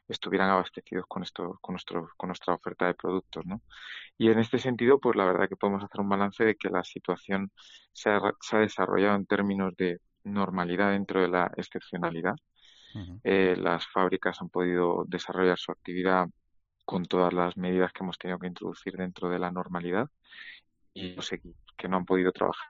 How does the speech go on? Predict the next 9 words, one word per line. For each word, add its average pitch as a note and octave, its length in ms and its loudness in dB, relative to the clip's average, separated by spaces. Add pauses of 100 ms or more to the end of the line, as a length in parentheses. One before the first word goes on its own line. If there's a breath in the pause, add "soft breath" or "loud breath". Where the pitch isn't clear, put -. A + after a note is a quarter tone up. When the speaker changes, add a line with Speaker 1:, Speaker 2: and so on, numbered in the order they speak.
(140)
Speaker 1:
esencialmente F#2 880 -2 (580 loud breath)
en F#2+ 140 0
las F2+ 200 2
fábricas, G2+ 420 0
pues - 180 -16
han F#2 100 -8
podido E2+ 260 -4
hacerlo F2 420 -4
desde E2 440 -6